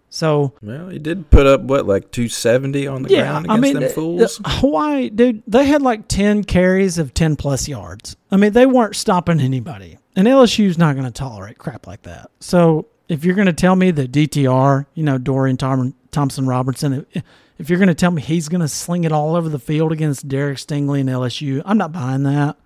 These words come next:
Speaker 1: I think that's, you know, with the hurricane and everything going on, I think L S U's playing with a chip.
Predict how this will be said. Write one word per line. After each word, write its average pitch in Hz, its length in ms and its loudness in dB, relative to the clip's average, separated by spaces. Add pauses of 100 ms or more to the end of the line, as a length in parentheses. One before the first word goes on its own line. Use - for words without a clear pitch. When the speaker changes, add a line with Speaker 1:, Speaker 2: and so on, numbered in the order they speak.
Speaker 1:
I 165 120 -4
think 151 240 -4
that's, 147 460 -2 (120)
you 156 120 -4
know, 123 240 -6 (140)
with 170 140 -4
the 135 80 -10
hurricane 202 720 -2
and 175 120 -4
everything 185 400 -8
going 170 240 -4
on, 165 240 -2
I 160 40 -2
think 143 240 -6
L 147 140 0
S 131 160 -4
U's 156 140 0
playing 156 320 -2
with 127 100 -6
a 113 40 -14
chip. 202 440 2